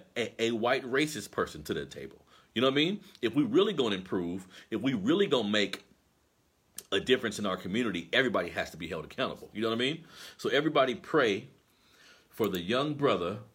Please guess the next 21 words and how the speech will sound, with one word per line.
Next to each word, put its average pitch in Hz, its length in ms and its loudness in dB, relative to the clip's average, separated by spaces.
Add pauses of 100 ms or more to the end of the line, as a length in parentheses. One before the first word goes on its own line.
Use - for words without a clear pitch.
(960)
David 143 440 2
Mack's 113 500 0
family, 90 540 -2
the 78 120 -8
twelve-year-old 131 840 -2
brother 104 300 0
who 110 140 -6
was 82 200 -6
found 87 460 -4
dead 110 420 0
in 98 140 -4
Atlanta. 95 580 -4 (500)
Again, 95 540 -2
they 101 100 0
don't 113 160 0
know 107 140 2
what 104 260 -2
happened 117 460 -4
to 127 140 -2 (100)
him. 117 160 -6 (480)
Um, 85 560 -4